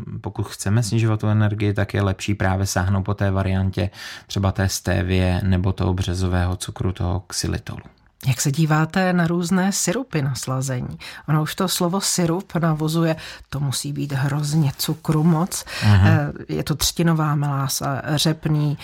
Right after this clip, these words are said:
Speaker 2: syrop, čekankový, agávový, javorový a další a další sirupy.
Speaker 1: Těch sirupů je právě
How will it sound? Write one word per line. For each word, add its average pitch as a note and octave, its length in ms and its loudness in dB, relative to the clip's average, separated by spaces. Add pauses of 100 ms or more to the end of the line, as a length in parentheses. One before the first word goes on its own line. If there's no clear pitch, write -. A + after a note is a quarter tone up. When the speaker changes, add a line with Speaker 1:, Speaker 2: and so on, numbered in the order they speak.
(140)
Speaker 2:
syrop, C#3 600 0 (320)
čekankový, D3+ 640 0
agávový, D3 800 0
javorový D#3+ 600 4
a D3+ 40 2
další D#3 500 0
a D#3 40 0
další D3+ 380 -2
sirupy. D#3+ 420 -4 (840)
Speaker 1:
Těch A#2+ 200 4
sirupů A#2 500 2
je A2 100 4
právě F#2+ 560 0